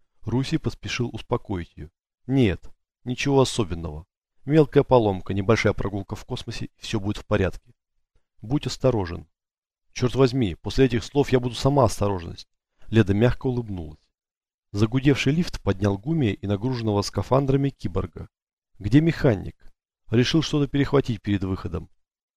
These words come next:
"Что это его разобрало?" — усмехнулся Русий. Ему очень хотелось перекинуться парой слов с Гумием, но этому невольно мешала девушка. Тут его озарила неожиданная мысль.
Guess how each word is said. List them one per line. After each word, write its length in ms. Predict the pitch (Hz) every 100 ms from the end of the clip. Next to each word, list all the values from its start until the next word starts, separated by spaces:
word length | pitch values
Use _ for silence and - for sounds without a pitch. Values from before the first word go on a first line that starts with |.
| -
"Что 340 | - - 131
это 140 | 113 107
его 180 | 101
разобрало?" — 420 | 98 98 95 104 104
усмехнулся 540 | 98 104 - 95 -
Русий. 400 | 101 95 - - _ _ _ -
Ему 240 | 113 131 -
очень 280 | 131 -
хотелось 340 | 104 107 107 98
перекинуться 560 | 110 101 - 110 -
парой 280 | 104 104 98
слов 300 | 95 - 135
с 80 | -
Гумием, 460 | - 107 87 82 82 _ _ _
но 200 | 104 117
этому 260 | 151 131 107
невольно 400 | 98 101 139 143
мешала 380 | 120 - 131 135
девушка. 580 | 104 87 85 - - - _ _ _ -
Тут 200 | - 151
его 280 | 139 107 104
озарила 400 | 101 101 107 131
неожиданная 640 | 127 110 101 110 107 117
мысль. 360 | 117 98 - 73